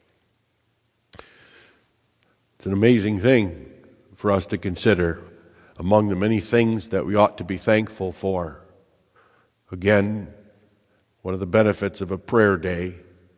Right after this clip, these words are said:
is to connect more closely than we often do, the spiritual with the earthly. To remember that even in matters earthly,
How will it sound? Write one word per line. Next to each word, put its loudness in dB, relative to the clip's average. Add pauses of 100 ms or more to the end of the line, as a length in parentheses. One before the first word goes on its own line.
is -16
to -8
connect -2
more -4
closely 0
than -6
we -4
often 2
do, 0
the -8
spiritual 2
with -4
the -4
earthly. 0 (1800)
To 2
remember 4
that -2
even -2
in -6
matters 2
earthly, -6